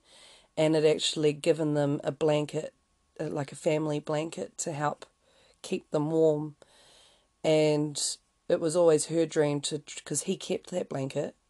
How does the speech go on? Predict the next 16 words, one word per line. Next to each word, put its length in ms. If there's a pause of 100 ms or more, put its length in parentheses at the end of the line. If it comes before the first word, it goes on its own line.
(220)
and 560
brought 160
it 80
back 180
to 140
New 140
Zealand 340
with 140
him. 160 (480)
And 80
it 40
was 140
always 260
her 100
dream 300
to 220